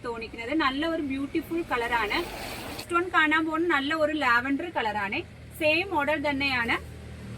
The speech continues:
ഫ്രണ്ട് പോർഷൻ ബോഡി കംപ്ലീറ്റ് ത്രെഡ് വർക്ക് ഉണ്ട്. നല്ല അടിപൊളി ഒരു ചെക്ക്ഡ് കോട്ടന്റെ ഷാൾ ആണ് കൊടുത്തേക്കുന്നത്. രണ്ടര മീറ്റർ ലെങ്ത് വരുന്നുണ്ട്. ഇതിൽ ബോ-,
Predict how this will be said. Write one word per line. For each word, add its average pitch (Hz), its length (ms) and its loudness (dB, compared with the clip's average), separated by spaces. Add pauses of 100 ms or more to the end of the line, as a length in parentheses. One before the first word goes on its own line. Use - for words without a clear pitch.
(1800)
ഫ്രണ്ട് 311 280 4
പോർഷൻ 339 260 4 (300)
ബോഡി 302 220 8 (120)
കംപ്ലീറ്റ് 294 440 2
ത്രെഡ് 269 300 0
വർക്ക് 294 240 0 (100)
ഉണ്ട്. 240 220 0 (360)
നല്ല 285 200 2 (140)
അടിപൊളി 302 400 2 (100)
ഒരു 302 120 -2 (100)
ചെക്ക്ഡ് 302 420 0
കോട്ടന്റെ 277 440 2 (1500)
ഷാൾ 294 320 6
ആണ് 311 180 2
കൊടുത്തേക്കുന്നത്. 247 560 0 (100)
രണ്ടര 285 260 4 (100)
മീറ്റർ 311 280 -2
ലെങ്ത് 247 320 0
വരുന്നുണ്ട്. 240 420 -2 (640)
ഇതിൽ 302 220 0
ബോ-, 269 140 -4